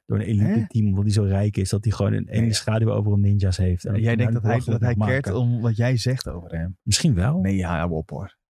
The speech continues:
Speaker 2: Dat heeft, hoeft hij toch helemaal
Speaker 1: Oké,
Speaker 2: niet te
Speaker 1: mag ik zeggen wat ik wil dan? Nee.
Speaker 2: Als het, als het gewoon netjes
Speaker 1: Nee,
Speaker 2: is,
Speaker 1: nee, nee, we
Speaker 2: dan
Speaker 1: gaan wel
Speaker 2: wel,
Speaker 1: door.
Speaker 2: ja,
Speaker 1: We
Speaker 2: maar
Speaker 1: gaan wel door.
Speaker 2: anders
Speaker 1: Ik
Speaker 2: dan
Speaker 1: zie dat
Speaker 2: moet je
Speaker 1: jij
Speaker 2: niet
Speaker 1: wat moois hebt gepakt op je telefoon.
Speaker 2: Ja, ik ben even aan het zoeken, want ik, eh, heb dit, eh, niet, eh,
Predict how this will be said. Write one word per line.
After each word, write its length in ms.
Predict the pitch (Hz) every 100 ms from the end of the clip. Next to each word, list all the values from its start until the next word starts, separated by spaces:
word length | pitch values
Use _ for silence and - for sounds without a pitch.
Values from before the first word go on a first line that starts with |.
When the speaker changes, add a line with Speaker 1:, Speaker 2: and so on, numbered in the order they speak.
| _ -
Speaker 2:
Dat 140 | 101
heeft, 160 | 110 104
hoeft 200 | 113 113
hij 120 | 104
toch 120 | 101
helemaal 220 | 101 101
Speaker 1:
Oké, 100 | 101
Speaker 2:
niet 100 | 87
te 60 | 92
Speaker 1:
mag 100 | 107
ik 60 |
zeggen 220 | - 139 143
wat 80 | 131
ik 40 |
wil 100 | 147
dan? 280 | 139 147 123
Nee. 500 | 101 107 90 78 - 117 - _ _ _ _ _ -
Speaker 2:
Als 140 | 107
het, 260 | 104 - -
als 180 | 117 107
het 100 | 107
gewoon 460 | - 120 117 113
netjes 220 | 117 127
Speaker 1:
Nee, 300 | 127 131 135
Speaker 2:
is, 60 | 131
Speaker 1:
nee, 100 | 127
nee, 100 | 120
we 60 | 120
Speaker 2:
dan 100 | 120
Speaker 1:
gaan 120 | 143
wel 100 | 120
Speaker 2:
wel, 80 | 131
Speaker 1:
door. 100 | 127
Speaker 2:
ja, 60 |
Speaker 1:
We 60 | 104
Speaker 2:
maar 80 | 113
Speaker 1:
gaan 100 | 175
wel 80 | 160
door. 100 | 175
Speaker 2:
anders 20 |
Speaker 1:
Ik 80 | 170
Speaker 2:
dan 40 |
Speaker 1:
zie 60 | 117
dat 80 | 220
Speaker 2:
moet 80 |
je 60 | 175
Speaker 1:
jij 100 | 180
Speaker 2:
niet 100 | 180
Speaker 1:
wat 80 | 156 185
moois 100 | 190
hebt 140 | -
gepakt 340 | 151 156 139
op 140 | 135 -
je 60 | -
telefoon. 400 | 139 131 - 143
Speaker 2:
Ja, 100 | 147
ik 100 | 147
ben 80 | 170
even 120 | 170
aan 60 | 160
het 80 | -
zoeken, 220 | 185 147
want 100 | 139
ik, 100 | 139
eh, 320 | 147 143 143
heb 160 | 143 139
dit, 220 | 135 -
eh, 180 | 139 120
niet, 280 | 139 143 -
eh, 360 | 131 117 117